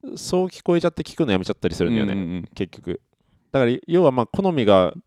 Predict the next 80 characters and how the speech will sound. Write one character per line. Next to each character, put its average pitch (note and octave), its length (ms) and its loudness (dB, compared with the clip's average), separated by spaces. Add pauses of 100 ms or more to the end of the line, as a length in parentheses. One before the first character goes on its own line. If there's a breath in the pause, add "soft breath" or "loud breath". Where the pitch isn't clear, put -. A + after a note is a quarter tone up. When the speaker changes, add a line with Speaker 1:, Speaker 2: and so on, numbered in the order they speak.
(120)
Speaker 1:
う B2 100 -4
ん。 F#2 140 -2
Speaker 2:
こ G#2 120 -4
の G#2+ 260 -2
流 A#2+ 220 2
行 A#2+ 220 2
に A#2 200 -2
一 B2 160 -4
度 A#2+ 100 2
も A2+ 60 -2
合 G#2+ 120 2
致 - 200 -6
し - 80 -6
て B2+ 80 0
な A2 80 0
い F#2 60 0
だ - 80 -4
け G2+ 200 2
な F#2+ 140 4 (140)
ん - 20 -10
だ G3+ 80 6
け F2+ 100 -2
ど。 F2 140 -2
Speaker 1:
<laughs> - 1900 -2
で、 B2+ 80 -6
も C#3+ 140 -6
し - 80 -12
か F3+ 100 -2
し - 80 -8
た F#3+ 100 6
ら、 E3+ 60 8
こ D3+ 120 4
う、 - 20 -6
武 C3 180 0
井 C3 60 2
さ C3 100 -2
ん - 40 -6
が B2+ 40 2
嫌 C3 180 2
だ C3 100 0
っ B2 40 0
た - 140 -4
と A2+ 120 0
こ C3+ 140 6
ろ C3 120 10
を A2 80 6
剥 C3 180 4
い B2+ 180 2
で A#2+ 120 6
る A2 160 2 (160)
か - 120 4
も G#2+ 80 4
し - 80 -2
れ F#2 60 0
な F2+ 80 -4
い - 20 -4
で - 20 -
す - 80 -10
ね、 F#2+ 40 -8
本 F#2 140 -2
当 F2 140 -4
に。 F2 220 -8 (760 soft breath)
そ - 200 -8
う、 G2 40 -4
嫌 B2 200 -2
な A#2 120 -2
部 A2+ 140 2
分 A#2 280 0
を、 B2+ 140 2
Speaker 2:
う B2 60 2 (160)
ん。 - 60 -18 (380)
Speaker 1:
そ - 140 -10
の - 80 -4
音 A#2+ 120 2
色 A2+ 260 -4
を - 20 0
排 B2+ 240 0
除 A#2 100 0
し - 140 -6
た B2+ 160 4